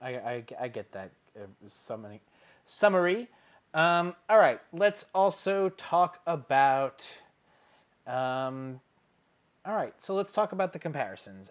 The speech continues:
I think that it's, it's not really, it's not our place to determine who's the best Joker, but I think that they're, the, the differentiations and demarcations of these Jokers are all quite different now, I think. And, you know, I think, you know,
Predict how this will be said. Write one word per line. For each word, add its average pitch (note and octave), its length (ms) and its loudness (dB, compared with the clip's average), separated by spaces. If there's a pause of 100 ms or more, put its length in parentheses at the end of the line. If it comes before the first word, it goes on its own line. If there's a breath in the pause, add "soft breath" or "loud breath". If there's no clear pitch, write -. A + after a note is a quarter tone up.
I D#3 100 -2
think G3+ 240 -8
that E3 180 -8
it's, - 360 -14
it's C#3+ 280 -16
not D#3+ 260 -2
really, D3 520 -4 (920 soft breath)
it's - 120 -20
not G3+ 220 8
our F#3+ 140 10
place G3 360 2
to D#3+ 80 -8
determine E3 440 -2
who's D3 260 -6
the C#3 80 -10
best F3+ 280 -2
Joker, D#3 400 0
but B2+ 320 -4
I A#2 80 -12
think D3 220 -14
that B2 120 -16
they're, C3 380 -4 (120)
the, C3+ 100 -12 (640 soft breath)
the E3 80 -6
differentiations F#3+ 1040 -2
and C#3+ 100 -10
demarcations D3 720 0
of B2+ 140 -6
these B2 180 -10
Jokers A#2 460 -6
are A#2+ 120 -4
all A2+ 100 0
quite A#2 260 -6
different F3 320 -6
now, A2+ 160 -10
I G2+ 100 -14
think. G#2 340 -20 (520 soft breath)
And, C#3 540 -2 (600)
you D#3 60 -10
know, C3+ 140 -6
I C3 80 -4
think, E3 340 -10 (420)
you D3 120 -8
know, B2+ 100 -4